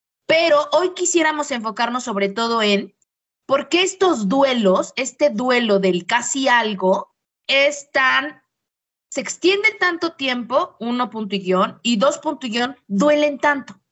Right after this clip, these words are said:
Duelen tanto, o sea, a veces creo que como cuando andas con alguien y sí, y sí llegaron a formalizar una relación, llámese noviazgo, llámese roomies, llámese se fueron a vivir juntos, no lo sé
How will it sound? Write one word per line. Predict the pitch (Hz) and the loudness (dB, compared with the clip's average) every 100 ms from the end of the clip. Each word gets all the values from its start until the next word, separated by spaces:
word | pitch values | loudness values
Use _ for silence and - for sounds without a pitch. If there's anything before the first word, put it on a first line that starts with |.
| _ _ _ _ _ - | _ _ _ _ _ -8
Duelen | 196 294 302 311 285 | 0 2 4 0 0
tanto, | 294 285 233 | 0 -2 -6
o | |
sea, | 220 220 | -4 0
a | 220 | 0
veces | 240 277 302 | 0 -4 -4
creo | 285 285 | 0 0
que | 277 | -2
como | - 220 202 | -6 -4 -2
cuando | 208 202 208 | 0 0 2
andas | 226 240 285 | 0 0 -4
con | 226 214 | -4 0
alguien | 226 233 220 233 294 - _ - | 0 0 -2 -2 -4 -10 _ -12
y | 214 | -8
sí, | - 254 262 254 240 | -2 0 0 -2 -4
y | 208 | -4
sí | - 240 | -2 -2
llegaron | 220 220 226 226 220 | 0 0 0 0 -2
a | 202 | -2
formalizar | 196 190 180 185 214 208 196 190 _ _ _ | 0 0 0 -2 0 0 -2 -8 _ _ _
una | 220 233 233 | -4 0 0
relación, | 220 190 175 - 233 214 202 190 180 - _ _ _ _ | 0 0 0 -2 0 2 2 2 -4 -14 _ _ _ _
llámese | 196 214 220 220 202 | -4 -4 -4 -4 -4
noviazgo, | 175 190 202 214 196 196 | -2 0 2 0 0 -2
llámese | 196 196 202 196 180 - _ _ _ | 0 -2 -2 -4 -4 -6 _ _ _
roomies, | - 185 214 220 226 202 170 160 175 - | -10 -4 -2 0 0 0 0 -4 -8 -4
llámese | 196 202 208 - 208 185 185 _ _ - | -4 -2 -4 -2 0 0 -2 _ _ -4
se | 190 | -2
fueron | 208 214 | -2 0
a | |
vivir | 196 190 202 | 0 0 0
juntos, | 202 220 202 196 | -2 -2 -2 0
no | 240 | 0
lo | 240 | 0
sé | - 196 180 - | -2 -2 -2 -6